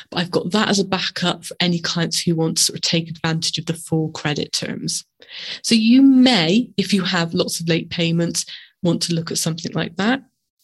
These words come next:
It could be that you end up start looking at deposits or even a prepayment of work. So you can have a couple of things that work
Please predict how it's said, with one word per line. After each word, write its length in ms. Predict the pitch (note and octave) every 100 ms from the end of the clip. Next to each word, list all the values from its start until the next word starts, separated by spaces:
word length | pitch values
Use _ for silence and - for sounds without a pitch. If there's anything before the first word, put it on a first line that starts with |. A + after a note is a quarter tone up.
| _ _ - - -
It 160 | E3
could 320 | - A#3 A3
be 340 | - E3+ F#3 -
that 140 | F3+
you 220 | - F3 F3
end 240 | E3+ E3+
up 100 | -
start 300 | - E3+ E3
looking 360 | E3+ E3 - D#3+
at 140 | E3 _ -
deposits 840 | E3+ - F#3 F#3+ A3+ C4 - - - _ -
or 160 | F3
even 220 | F3+ F3
a 40 | F3
prepayment 840 | - F3+ E3+ E3+ F3 D#3+ D#3+ E3 - -
of 240 | D#3 -
work. 440 | D#3 - - - - - - -
So 140 | -
you 160 | F#3+ G#3
can 140 | A3
have 360 | - A#3 A3+ A3+
a 60 |
couple 340 | A#3 A#3+ A3+ A3+
of 80 |
things 380 | G#3+ G3+ F#3+ F3
that 120 | -
work 560 | F3 F3+ F3 E3+ E3+ -